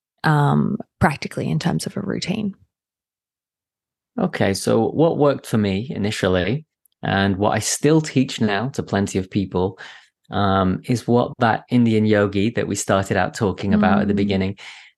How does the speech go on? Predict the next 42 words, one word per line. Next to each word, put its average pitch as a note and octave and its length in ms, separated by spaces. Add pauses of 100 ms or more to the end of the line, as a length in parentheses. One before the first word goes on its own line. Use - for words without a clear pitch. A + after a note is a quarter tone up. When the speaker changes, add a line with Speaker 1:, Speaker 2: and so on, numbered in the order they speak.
Speaker 2:
um, G2 400
who G2+ 220
brought, A#2 520 (320)
uh, G#2 180
mantra G#2 420
practice - 640
from A2 320
the G2+ 80
Himalayas F#2+ 460
to - 120
the F#2 80
West. E2+ 340
He A2+ 200
started G#2+ 340
teaching G2 360
people F#2 360
twenty D3 340
minutes G#2+ 320
twice F2+ 340
a E2+ 60
day, D#2+ 320 (600)
twenty A2 240
minutes G2+ 300
in F#2+ 60
the F2 60
morning A2 400
before G2 340
breakfast, C3+ 640 (380)
and F2+ 180
twenty C#3 300
minutes A2+ 460 (120)
anytime A#2 880
after A#2 240
lunch G2+ 300
is G2 100
digested, E2+ 640
so F2+ 260
the E2+ 120
afternoon G2 640
or F2 180
the D#2+ 200
evening. D#2+ 440